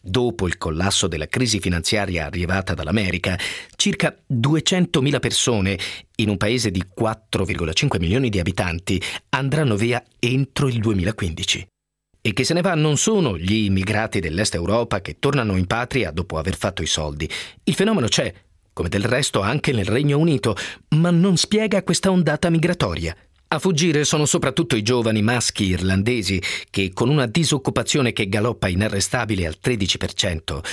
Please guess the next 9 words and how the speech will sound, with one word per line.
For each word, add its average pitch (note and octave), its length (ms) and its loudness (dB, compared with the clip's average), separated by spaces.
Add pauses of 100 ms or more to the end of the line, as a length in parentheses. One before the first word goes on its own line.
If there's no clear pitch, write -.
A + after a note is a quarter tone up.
(140)
non D3+ 260 4
vedono D#3 360 2
nessuna F#3 640 4
prospettiva C#3+ 640 0
e A#2 100 0
preferiscono G3 560 2
cercare D#3+ 400 0
lavoro A#2 300 2
altrove. F#2 420 -2